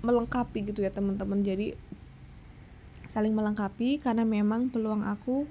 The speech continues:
aku pengen punya toko kosmetik yang lengkap dan aksesoris lengkap. Nah, sebelah geser sana itu aku sekarang kosmetik semua ya. Jadi full semua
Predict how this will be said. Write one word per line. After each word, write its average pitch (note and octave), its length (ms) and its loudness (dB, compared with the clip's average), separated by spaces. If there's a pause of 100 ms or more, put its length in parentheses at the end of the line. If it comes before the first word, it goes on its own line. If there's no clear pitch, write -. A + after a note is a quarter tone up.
aku A3 320 -6
pengen A3+ 320 -2
punya A3 240 -2
toko A3 240 -4
kosmetik A3 560 -2
yang A3 160 0
lengkap G#3 400 -2
dan G3+ 160 0
aksesoris G3 480 -2
lengkap. F3+ 240 -6 (480)
Nah, A3+ 80 6
sebelah D4+ 400 2
geser D4 320 2
sana B3 400 0
itu B3 320 0
aku A#3+ 400 -2
sekarang A#3 560 -2
kosmetik A3 400 -2
semua G#3 400 2
ya. G3 80 2
Jadi G#3 240 2
full E4 320 2
semua B3+ 480 0